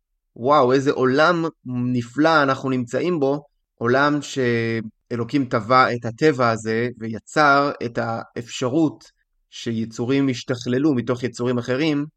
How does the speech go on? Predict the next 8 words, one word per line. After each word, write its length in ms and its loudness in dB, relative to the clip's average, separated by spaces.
ויהפכו 920 -4
להיות 240 2
יותר 320 -2
ויותר 320 -2
מורכבים 720 -4
בתהליך 560 -2
ההדרגתי 600 -2
הזה." 200 -6